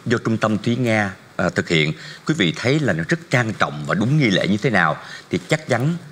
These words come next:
nữ ca sĩ Phi Nhung cũng sẽ được tổ chức thật trang trọng như vậy, à, theo đúng cái tên tuổi của Phi Nhung, theo đúng sự yêu mến của khán giả dành cho nữ ca sĩ Phi Nhung. Cho nên tất cả quý vị khán giả hãy yên tâm,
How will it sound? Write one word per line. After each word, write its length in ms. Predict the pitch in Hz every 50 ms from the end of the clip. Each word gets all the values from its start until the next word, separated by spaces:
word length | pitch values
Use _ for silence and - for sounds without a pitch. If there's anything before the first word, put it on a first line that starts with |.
| - -
nữ 120 | 98 98
ca 140 | 92 - 120
sĩ 140 | - - 92
Phi 140 | 82 117 107
Nhung 260 | 110 107 101 101 90 -
cũng 120 | - 82 92
sẽ 140 | - -
được 100 | 104 - - - - -
tổ 180 | 92 82 82 85 - -
chức 120 | 185 185 185 - - - - - - -
thật 260 | - 113 - - - -
trang 220 | 127 123 120 101
trọng 260 | - 95 80 69 87
như 100 | 101 117
vậy, 280 | 92 98 80 73 78 - - - - - - - -
à, 100 | - 110 98 95 -
theo 140 | - 135 143
đúng 360 | 135 151 160 175 226 240 226 - - -
cái 80 | 190 175
tên 240 | - 175 170 160 151 -
tuổi 160 | 107 85 -
của 100 | - 143
Phi 140 | 135 143 135
Nhung, 240 | 131 131 123 123 117 - - - - -
theo 120 | - 127 131
đúng 180 | 123 131 180
sự 240 | 175 - 117 95 - - -
yêu 160 | 151 160 156
mến 300 | 147 147 147 156 170 151
của 120 | - 120
khán 240 | 101 - - 156 165
giả 280 | - 80 67 76 98 127 - - - - -
dành 220 | - 95 85 78 - -
cho 240 | 110 101 95 92
nữ 140 | 92 92 82
ca 140 | - - 123
sĩ 180 | - - 151 143
Phi 140 | - 127
Nhung. 240 | 113 110 107 101 95 - - - - -
Cho 100 | - 123
nên 120 | 110 110 92 - -
tất 100 | - 180 -
cả 60 | - 87 -
quý 60 | 143
vị 140 | 117 - 90
khán 100 | 101 135
giả 120 | - 82 80
hãy 180 | - 92 95 - -
yên 200 | 131 135 131 127
tâm, 220 | - 131 131 120